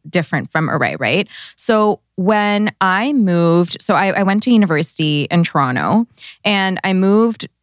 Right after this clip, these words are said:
downtown Toronto for my university experience. And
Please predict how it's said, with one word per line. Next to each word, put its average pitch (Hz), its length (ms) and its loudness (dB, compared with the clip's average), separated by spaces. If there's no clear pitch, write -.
downtown 180 420 0
Toronto 143 420 0
for 143 640 0
my 220 120 -2
university 233 540 2
experience. 95 800 -6
And 185 480 0